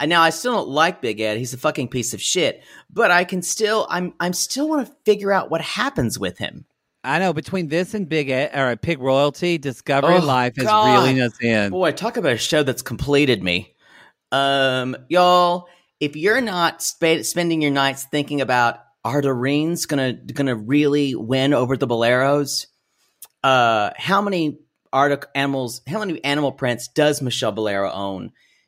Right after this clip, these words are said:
Speaker 1: You're not watching Pig Royalty because it stays with you. <laughs>
Speaker 2: It stays with, now, we were going to recap,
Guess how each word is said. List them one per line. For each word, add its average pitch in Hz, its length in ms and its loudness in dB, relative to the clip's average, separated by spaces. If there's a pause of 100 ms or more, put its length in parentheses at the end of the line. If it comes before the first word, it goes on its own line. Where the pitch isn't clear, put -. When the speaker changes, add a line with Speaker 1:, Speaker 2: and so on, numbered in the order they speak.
(120)
Speaker 1:
You're 151 180 0
not 139 220 4
watching 123 340 0
Pig 104 240 -8
Royalty 98 640 -6
because - 280 -8
it - 80 -16
stays - 380 -6
with - 240 -6
you. 330 120 -2 (260)
<laughs> - 280 -10
Speaker 2:
It 127 140 0
stays 165 380 0
with, 151 120 -10
now, 160 280 0
we 151 220 -6
were 247 140 -6
going 160 340 -4
to 151 480 -6
recap, 120 800 -6